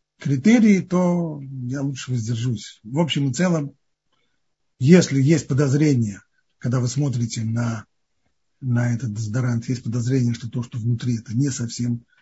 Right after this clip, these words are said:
жидкость, что это более вязкая вещь, то уж лучше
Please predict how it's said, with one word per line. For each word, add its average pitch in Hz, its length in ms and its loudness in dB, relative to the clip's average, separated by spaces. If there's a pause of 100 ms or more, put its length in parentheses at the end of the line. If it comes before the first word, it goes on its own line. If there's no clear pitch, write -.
(360)
жидкость, 202 440 4
что 147 100 -2
это 123 180 0
более 113 460 0
вязкая 185 460 2
вещь, 180 400 -2
то 135 100 -4
уж 160 340 -4
лучше 117 580 -8